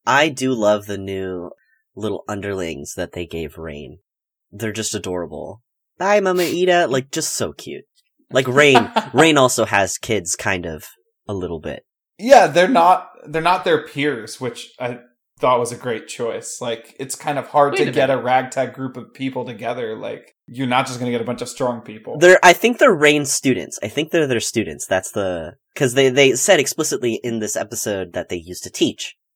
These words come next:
Speaker 1: at the Bard Coven. So
Speaker 3: Right.
Speaker 1: it might be Rain's students.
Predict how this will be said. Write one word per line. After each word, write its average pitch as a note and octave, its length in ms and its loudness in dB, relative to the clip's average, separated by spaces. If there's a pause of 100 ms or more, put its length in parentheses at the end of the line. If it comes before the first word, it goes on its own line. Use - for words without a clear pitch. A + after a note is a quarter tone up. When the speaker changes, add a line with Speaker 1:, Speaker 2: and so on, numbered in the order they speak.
(120)
Speaker 1:
at G2 160 -10
the - 80 -18
Bard D2 240 -12
Coven. - 280 -16 (520)
So F#2+ 360 0
Speaker 3:
Right. F2+ 120 -8
Speaker 1:
it G2 140 -6
might G#2+ 240 -2
be F2+ 300 -4 (200)
Rain's F2 380 -10
students. - 560 -10